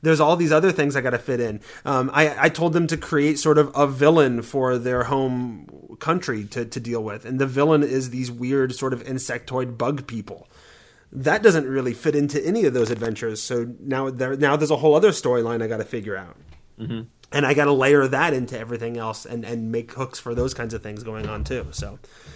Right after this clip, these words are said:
Speaker 1: uh, I think it could be a crazy mess, and I'm curious, um, how I can make it l-, not a crazy mess, but still do all the cool stuff I wanna do. <laughs>
Speaker 2: Do, do you,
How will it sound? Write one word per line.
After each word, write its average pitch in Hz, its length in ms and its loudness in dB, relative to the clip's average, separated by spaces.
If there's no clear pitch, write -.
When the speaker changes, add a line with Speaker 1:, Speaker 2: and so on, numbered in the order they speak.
Speaker 1:
uh, 143 300 6
I 170 100 4
think 233 220 2
it 226 80 2
could 196 100 4
be 185 100 6
a 156 40 6
crazy 160 320 2
mess, 156 340 2
and 131 160 -2
I'm 131 140 0
curious, 165 680 0
um, 123 380 -6
how 147 200 0
I 139 80 2
can 135 200 -2
make 123 180 -2
it 135 120 -4
l-, 120 180 -6
not 131 280 0
a 147 40 -2
crazy 117 320 -6
mess, 104 320 -8
but 123 260 -8
still 127 280 -2
do 123 200 0
all 120 120 0
the 117 80 -6
cool 120 200 -8
stuff 120 240 -4
I 127 40 -2
wanna 110 180 -4
do. 120 160 -4
<laughs> 226 360 6
Speaker 2:
Do, 165 160 4
do 160 220 2
you, 165 180 8